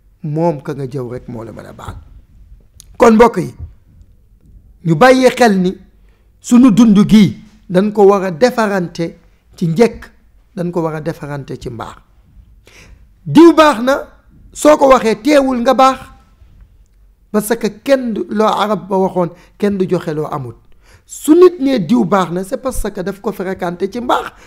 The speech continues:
yow tam baax nga. Kon mbokk yi, ah, loolu la ñuy dénk sunu bopp, dénk ko jullit yépp, ñaan Yàlla subhanahu wa ta'ala Yal na nu Yàlla jubal, yal na Yàlla def ñuy dénkante baax.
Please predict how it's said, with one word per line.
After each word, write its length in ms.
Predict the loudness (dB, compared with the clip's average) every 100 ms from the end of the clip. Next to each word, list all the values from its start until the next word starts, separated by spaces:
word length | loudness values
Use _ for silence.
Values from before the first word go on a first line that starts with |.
| _ -4
yow 160 | -4
tam 220 | -4 -6
baax 260 | -4 -6 -8
nga. 160 | -12 -12 _ _ _ _ -20 -20 _ _ _ -12
Kon 120 | -6
mbokk 220 | -4 -4 -4
yi, 180 | -6 -10 _ _ _ _ _ -6
ah, 420 | -4 -6 -16 _ -10
loolu 280 | -8 -6
la 100 | -8 -8
ñuy 140 | -8
dénk 320 | -6 -6 -6
sunu 220 | -12 -12 -12
bopp, 300 | -12 -14 _ _ _ _ _ _ _ -18
dénk 360 | -8 -6 -6
ko 140 | -10 -10
jullit 380 | -10 -12 -12 -6
yépp, 260 | -2 -2 -4 -14 _ _ _ _ _ -12
ñaan 220 | -10 -8
Yàlla 260 | -10 -10 -14
subhanahu 460 | -16 -14 -12 -12
wa 60 | -12
ta'ala 600 | -10 -8 -6 -8 -12 _ _ _ _
Yal 140 | -14 -12
na 100 | -10
nu 80 | -10
Yàlla 240 | -10 -10 -2
jubal, 340 | 2 2 0 -8 _ _ _ _
yal 100 | -12
na 80 | -8
Yàlla 220 | -6 -6
def 240 | -8 -10 -10
ñuy 140 | -10
dénkante 480 | -10 -10 -12 -14 -12
baax. 240 | -12 -12